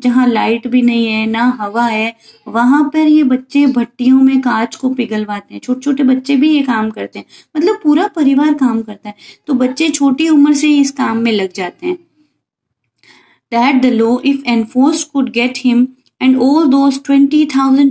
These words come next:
children out of the hot furnaces। अगर यहाँ पर लॉ लगा दिया जाए, कानून पता चल जाए ना कि छोटे बच्चों से काम करवाए जा रहा है, तो बीस हजार बच्चे जो हैं इन छोटे-छोटे कमरों में से बाहर निकल कर आएंगे और दिन की रोशनी देखेंगे।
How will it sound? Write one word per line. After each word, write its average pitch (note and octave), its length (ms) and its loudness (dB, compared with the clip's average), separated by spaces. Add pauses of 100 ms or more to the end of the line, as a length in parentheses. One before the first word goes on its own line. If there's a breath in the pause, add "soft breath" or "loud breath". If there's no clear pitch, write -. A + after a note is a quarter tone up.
children C4+ 460 2
out C4 300 0
of C4+ 160 -2
the C4 240 2
hot C4+ 340 -2
furnaces। G3+ 600 -8 (380 soft breath)
अगर A3 200 0
यहाँ A3+ 460 0
पर C4+ 120 -2
लॉ A3 280 0
लगा G3+ 300 0
दिया G#3 200 -10
जाए, G3 240 -16
कानून A3+ 440 0
पता B3 220 -4
चल A#3 160 -6
जाए A3 200 -2
ना E4+ 200 2 (300 soft breath)
कि B3+ 80 0
छोटे A#3+ 340 0
बच्चों A3+ 280 -4
से A#3+ 140 -4
काम A3+ 280 -4
करवाए G#3+ 380 -8
जा A3 160 -6
रहा G#3+ 80 -10
है, A3 80 -12 (280 soft breath)
तो C#4 80 -2
बीस D4 420 0
हजार B3+ 380 2
बच्चे A#3 380 -2
जो A#3+ 100 0
हैं B3+ 360 0 (280 loud breath)
इन C#4 160 4
छोटे-छोटे C4+ 540 2
कमरों B3+ 380 2
में B3+ 140 4
से B3+ 160 0
बाहर A3 300 -4
निकल A3 300 -2
कर A3 180 -8
आएंगे A#3 420 0
और A3+ 220 -4
दिन A#3+ 260 0
की C4 180 0
रोशनी B3+ 440 -2
देखेंगे। G3+ 520 -6